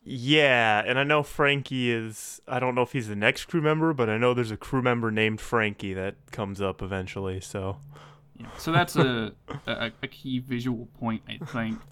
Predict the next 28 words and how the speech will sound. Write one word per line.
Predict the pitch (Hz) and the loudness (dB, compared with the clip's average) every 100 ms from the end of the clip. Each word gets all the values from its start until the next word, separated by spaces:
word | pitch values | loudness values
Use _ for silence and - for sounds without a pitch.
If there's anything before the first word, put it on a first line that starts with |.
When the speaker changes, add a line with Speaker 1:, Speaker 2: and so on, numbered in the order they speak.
| - - _ _ - - | -20 -20 _ _ -20 -12
Speaker 2:
Um, | 120 113 107 110 110 110 - _ _ _ _ _ - | -6 -4 -2 -4 -4 -6 -8 _ _ _ _ _ -10
just, | 196 175 | -6 -4
I | - 233 | 2 4
don't | |
know, | 143 | 4
lots | 110 165 180 | 4 4 2
of, | - | 0
lots | 180 175 | -2 0
of | 139 | -2
new | 120 | -2
faces | - 113 117 113 - | -4 -6 -8 -12 -6
that | 98 | -6
we'll, | 110 107 107 - - - | -6 -10 -12 -18 -20 -6
we | 143 | 0
don't, | 147 | 2
we | 147 | 4
don't | 139 143 | 4 2
see | - 135 123 | 0 2 2
until | - 131 113 | 0 -2 -4
we | 110 | -2
get | - - | -4 -6
to | 123 | -6
Water | 110 110 113 | -2 -2 -2
seven | - 110 - | -6 -6 -8
proper, | - - - - - | -10 -10 -8 -12 -6
but | - | -2
next | 196 180 | 0 -2
time | - - | -8 -14